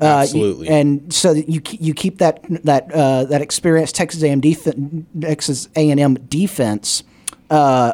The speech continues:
Speaker 1: on their heels, not knowing what's gonna come next. You use that R P O to your, to your advantage,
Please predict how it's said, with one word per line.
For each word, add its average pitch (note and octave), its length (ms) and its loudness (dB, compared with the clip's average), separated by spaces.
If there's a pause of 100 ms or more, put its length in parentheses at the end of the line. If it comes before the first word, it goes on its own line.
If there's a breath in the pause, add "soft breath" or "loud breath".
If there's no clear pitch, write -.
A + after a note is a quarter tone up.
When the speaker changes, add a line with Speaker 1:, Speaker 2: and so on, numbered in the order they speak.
Speaker 1:
on D#3 200 2
their C3+ 100 4
heels, D3+ 400 2
not D3 180 0
knowing D3+ 220 2
what's C#3+ 160 0
gonna C#3 160 -2
come A#2+ 240 -2
next. E3 420 2 (220 loud breath)
You D3 160 2
use D#3+ 240 2
that D#3 140 4
R D3+ 120 2
P C#3+ 220 0
O C#3 140 4
to D3 180 -2
your, C3+ 320 4
to D3+ 160 -6
your B2+ 220 0
advantage, D3+ 640 2